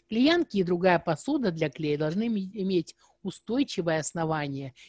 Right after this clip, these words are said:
исключающее возможность опрокидывания. При работе клеями из синтетических смол, к общ-, кроме общецеховой усиленной вентиляции,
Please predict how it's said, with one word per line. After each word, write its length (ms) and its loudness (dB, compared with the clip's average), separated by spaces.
исключающее 960 0
возможность 720 -4
опрокидывания. 960 -8
При 120 0
работе 440 4
клеями 760 2
из 200 -6
синтетических 760 -2
смол, 360 -2
к 80 -6
общ-, 320 0
кроме 320 4
общецеховой 880 2
усиленной 520 0
вентиляции, 840 0